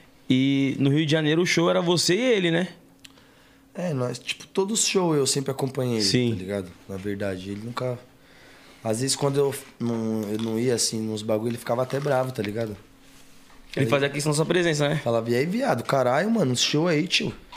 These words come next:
Speaker 2: Ô, vamos aí, caralho. Ô, tá metendo louco, truta?"
Speaker 1: Tá abandonando?
Speaker 2: "Tá abandonando, já vamos aí, truta. Vai, vai, vai, vai, vai, vai, vai." O jeito,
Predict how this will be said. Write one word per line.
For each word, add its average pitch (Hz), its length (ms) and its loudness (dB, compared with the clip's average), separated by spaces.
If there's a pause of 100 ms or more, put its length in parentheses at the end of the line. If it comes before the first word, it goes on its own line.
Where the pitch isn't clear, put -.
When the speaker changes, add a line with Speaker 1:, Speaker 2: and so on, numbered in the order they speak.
(200)
Speaker 2:
Ô, 131 120 2
vamos 117 240 2
aí, 143 160 2
caralho. 170 440 -2
Ô, 135 120 0
tá 120 120 2
metendo 120 360 2
louco, 147 300 0
truta?" 143 360 -6 (180)
Speaker 1:
Tá - 80 0
abandonando? 139 580 0
Speaker 2:
"Tá 147 40 2
abandonando, 139 400 2
já 131 160 2
vamos 131 260 0
aí, 202 180 2
truta. 147 360 -2
Vai, 127 220 0
vai, 151 180 0
vai, 156 160 0
vai, 156 200 0
vai, 151 180 0
vai, 147 160 0
vai." 139 160 2
O 139 80 2
jeito, 143 240 -2